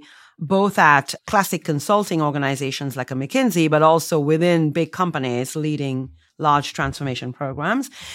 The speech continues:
And then I spent half my career actually doing the things you talk about when you write strategy, which is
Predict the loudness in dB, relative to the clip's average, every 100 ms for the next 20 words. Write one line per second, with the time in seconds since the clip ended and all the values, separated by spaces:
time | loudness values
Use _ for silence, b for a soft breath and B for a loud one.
0 | B 2 4 2 2 0 2 4 2 2
1 | -2 -2 -4 0 2 2 0 B B -2
2 | -2 0 2 2 2 2 4 2 2 2
3 | 2 2 -2 0 0 0 -4 -4 -4 -8
4 | -4 -2 0 -2 -4 -2 0 0 -2 -4
5 | -4 -2 -4